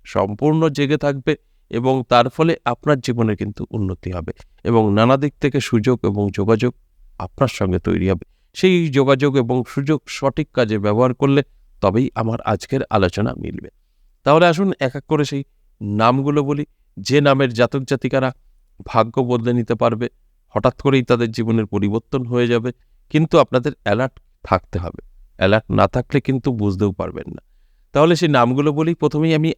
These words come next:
আর দিয়ে যাদের নাম, তাদের বলবো অবশ্যই চোখ কান খোলা রাখুন,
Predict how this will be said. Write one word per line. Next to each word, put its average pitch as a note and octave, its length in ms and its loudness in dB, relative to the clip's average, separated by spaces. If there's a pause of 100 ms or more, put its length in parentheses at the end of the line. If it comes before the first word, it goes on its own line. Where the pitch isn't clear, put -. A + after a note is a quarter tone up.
আর B2 400 4
দিয়ে A2+ 240 2
যাদের G2+ 280 2
নাম, G#2+ 220 -2
তাদের F2+ 240 -4 (540)
বলবো G#2 300 -2 (460)
অবশ্যই G#2+ 340 0
চোখ - 260 -8
কান G2 160 -4
খোলা E2+ 240 -8
রাখুন, - 280 -14